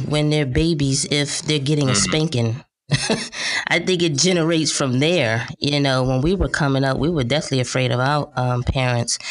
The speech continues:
Speaker 1: So any, you know, just give us one look or to grit your teeth was enough for us to
Speaker 2: Right.
Speaker 1: straighten up. But these
Speaker 2: <laughs>
Speaker 1: kids today, there is no, um,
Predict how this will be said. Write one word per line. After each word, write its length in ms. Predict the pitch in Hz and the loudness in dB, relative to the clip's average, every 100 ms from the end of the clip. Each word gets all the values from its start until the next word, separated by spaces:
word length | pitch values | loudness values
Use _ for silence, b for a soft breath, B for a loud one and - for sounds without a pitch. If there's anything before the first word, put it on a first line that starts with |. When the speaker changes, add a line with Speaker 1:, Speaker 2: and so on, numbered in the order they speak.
| B B B - | B B B -4
Speaker 1:
So 260 | - 131 | -2 0
any, 320 | 139 156 156 - | 0 2 0 0
you 140 | 151 | 0
know, 340 | 143 135 131 135 | 2 0 0 -2
just 360 | - 156 - - | -2 -4 -4 -6
give 200 | 131 156 | -2 0
us 200 | 151 160 | 0 0
one 260 | 156 151 143 | 0 0 0
look 360 | 143 170 175 - | 0 0 -2 -2
or 120 | 143 | 0
to 160 | 139 131 131 - | 0 -2 -4 -4
grit 280 | 170 170 | -2 0
your 100 | 156 | -2
teeth 440 | 139 - 220 165 - | -2 -2 0 -2 -2
was 180 | 147 143 | -2 0
enough 480 | 139 156 139 - b b b _ | 0 0 0 -4 b b b _
for 120 | - 120 | -2 0
us 240 | 156 180 | 2 2
to 60 | 90 | 2
Speaker 2:
Right. 80 | |
Speaker 1:
straighten 460 | - - 143 135 156 | 0 0 0 0 0
up. 220 | 143 123 | 2 0
But 140 | 135 143 | -2 0
these 220 | 185 202 | 0 -2
Speaker 2:
<laughs> 100 | - | -2
Speaker 1:
kids 320 | 214 185 - | 0 0 0
today, 580 | - 151 135 165 156 139 | 0 -2 0 2 2 0
there 300 | 139 156 160 | 0 0 2
is 280 | 185 196 - | 2 2 0
no, 400 | 165 156 147 147 B B B B - | 0 2 0 -2 B B B B -4
um, 600 | 147 147 147 139 139 | -2 0 0 0 -2